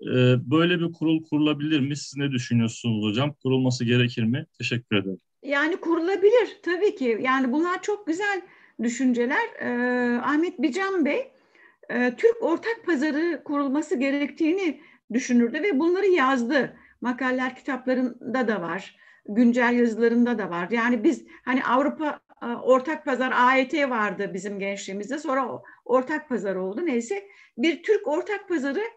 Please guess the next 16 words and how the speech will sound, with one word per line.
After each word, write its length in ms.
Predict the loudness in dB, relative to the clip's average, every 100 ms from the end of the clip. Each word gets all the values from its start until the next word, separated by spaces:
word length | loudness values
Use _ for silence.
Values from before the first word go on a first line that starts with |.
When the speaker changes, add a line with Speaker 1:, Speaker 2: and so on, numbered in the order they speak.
| _ _
Speaker 2:
pekala 560 | -4 -2 0 -2 -2 -4
kurulabilir. 720 | -2 -2 0 2 2 2 -2 -14 -20 -20 _ -4
Ee, 360 | 0 0 0 -2 -8 -12 -12 -12 -12 -14 -16 -18 _ -6
karşılaştırmalı 800 | -2 -2 0 -2 -2 -4 -4 -4
Türkleşçileri 540 | -6 -2 -4 -2 -4
Sözlüğü 420 | -4 -2 -2 0 -2
yapıldı. 380 | -2 -4 -2
Ortak 440 | 2 2 0 -6 -4
sözler 540 | -2 -2 0 0 -2 -14 -20 _
bir 120 | 2
araya 280 | 2 4 2
gelsin 480 | 2 0 0 2 2
diye 200 | 2 0
biliyorsunuz 360 | -4 -6 -10
Kültür 320 | -6 -4 -4 -4
Bakanlığı'nın, 600 | -4 -4 -4 -4 -6